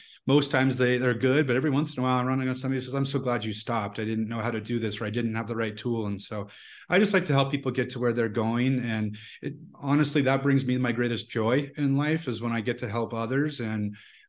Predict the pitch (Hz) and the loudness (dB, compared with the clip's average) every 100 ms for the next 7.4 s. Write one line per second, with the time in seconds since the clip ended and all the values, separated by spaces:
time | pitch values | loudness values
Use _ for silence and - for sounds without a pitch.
0 | 123 113 107 101 101 - _ _ - - | -4 -2 0 -2 -6 -20 _ _ -16 -8
1 | 131 123 - 143 135 - 117 120 131 127 | -6 -4 -2 4 4 4 2 4 4 2
2 | 135 123 117 - - 117 131 135 123 113 | -2 -2 -4 -6 -4 0 0 -2 -4 -2
3 | 110 104 123 123 131 117 117 120 117 120 | -2 -4 -6 0 2 2 0 0 -2 -2
4 | 107 110 131 127 135 135 139 120 117 113 | -4 0 0 2 0 0 0 0 -2 -2
5 | 110 113 117 113 117 104 117 110 - 123 | -2 0 -2 -4 -6 -4 -4 -4 -6 -2
6 | 120 113 107 113 113 104 107 110 110 107 | -2 -2 -4 -4 -4 -4 -2 -4 -4 -4
7 | 104 - 110 135 | -4 -4 -4 -4